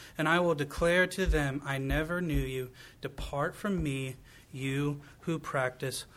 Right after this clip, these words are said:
lawlessness.'" These aren't those who openly reject God and Christ. These are churchgoers.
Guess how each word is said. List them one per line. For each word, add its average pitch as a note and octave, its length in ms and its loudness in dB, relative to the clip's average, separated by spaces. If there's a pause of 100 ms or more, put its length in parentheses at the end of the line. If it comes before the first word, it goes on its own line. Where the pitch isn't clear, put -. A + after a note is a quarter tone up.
(160)
lawlessness.'" C#3+ 920 2
These F3+ 360 2
aren't E3+ 320 4
those D#3 400 4
who C#3+ 340 0 (400)
openly E3+ 520 8
reject D3 580 2
God C#3+ 260 6
and C3 120 0
Christ. A#2+ 500 -2 (460)
These F3 180 4
are E3 240 8 (380)
churchgoers. B2 840 -2